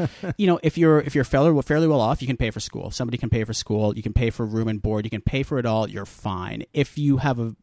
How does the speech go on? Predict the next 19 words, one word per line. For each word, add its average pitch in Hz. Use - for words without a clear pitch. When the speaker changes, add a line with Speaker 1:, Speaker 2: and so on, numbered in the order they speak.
Speaker 2:
of 117
a, 110
what's -
qualified 107
as, 95
I 90
guess, 98
as 92
a 92
low 117
income, 170
you 196
know, 151
you 139
can 135
qualify 110
for 101
osap -
and 95